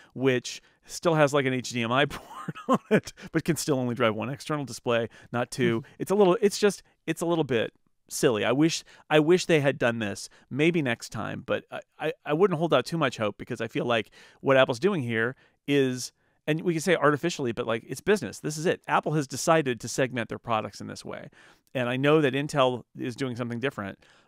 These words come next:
Speaker 1: Um, but until Apple feels like, "Oh no, we're losing MacBook Air sa-,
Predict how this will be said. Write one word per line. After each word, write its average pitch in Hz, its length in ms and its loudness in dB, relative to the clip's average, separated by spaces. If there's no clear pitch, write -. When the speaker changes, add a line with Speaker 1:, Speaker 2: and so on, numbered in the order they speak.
Speaker 1:
Um, 117 400 -2
but 135 240 2
until 180 280 2
Apple 160 300 4
feels 143 480 0
like, 127 480 2
"Oh 160 120 4
no, 160 180 4
we're 135 160 2
losing 135 300 0
MacBook 127 320 -2
Air 127 160 0
sa-, 123 240 -2